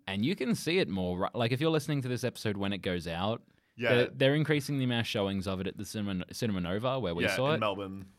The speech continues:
Speaker 1: Um,
Speaker 2: Or
Speaker 1: if
Speaker 2: if
Speaker 1: you're
Speaker 2: you're,
Speaker 1: in Melbourne.
Speaker 2: if
Speaker 1: If
Speaker 2: you're not
Speaker 1: for,
Speaker 2: in Melbourne.
Speaker 1: for, for others, well, look it up. Find a theater and seriously watch this movie
Speaker 2: Or
Speaker 1: if you
Speaker 2: just,
Speaker 1: can.
Speaker 2: or just
Speaker 1: It's
Speaker 2: get the
Speaker 1: great.
Speaker 2: Blu-ray.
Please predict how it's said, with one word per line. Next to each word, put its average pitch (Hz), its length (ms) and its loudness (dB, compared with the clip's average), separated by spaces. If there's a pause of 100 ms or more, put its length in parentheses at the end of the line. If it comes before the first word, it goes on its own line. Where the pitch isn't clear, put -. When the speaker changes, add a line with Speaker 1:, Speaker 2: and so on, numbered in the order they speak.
(140)
Speaker 1:
Um, 87 240 -2
Speaker 2:
Or 95 40 0
Speaker 1:
if 85 60 -4
Speaker 2:
if - 60 -8
Speaker 1:
you're 104 100 -4
Speaker 2:
you're, 104 100 -2
Speaker 1:
in 95 60 -2
Melbourne. 95 380 -2
Speaker 2:
if 107 80 -4
Speaker 1:
If 113 120 -6
Speaker 2:
you're 139 60 0
not 143 140 4
Speaker 1:
for, 170 80 6
Speaker 2:
in 156 60 6
Melbourne. 113 400 4
Speaker 1:
for, 143 40 -8
for 160 200 6
others, 135 300 4
well, 135 360 6 (260)
look 156 260 6
it 175 140 8
up. 160 240 8
Find 156 340 4
a 156 40 2
theater 170 320 4 (120)
and 127 140 0
seriously 170 380 0
watch 123 240 4
this 123 160 -4
movie 107 260 -2
Speaker 2:
Or 107 60 -2
Speaker 1:
if 110 60 -6
you 101 100 -2
Speaker 2:
just, 113 60 -4
Speaker 1:
can. 85 160 -4
Speaker 2:
or 123 80 -2
just 127 80 -4
Speaker 1:
It's 110 120 -4
Speaker 2:
get 120 140 -2
the 90 40 0
Speaker 1:
great. 82 140 -2
Speaker 2:
Blu-ray. 95 340 -4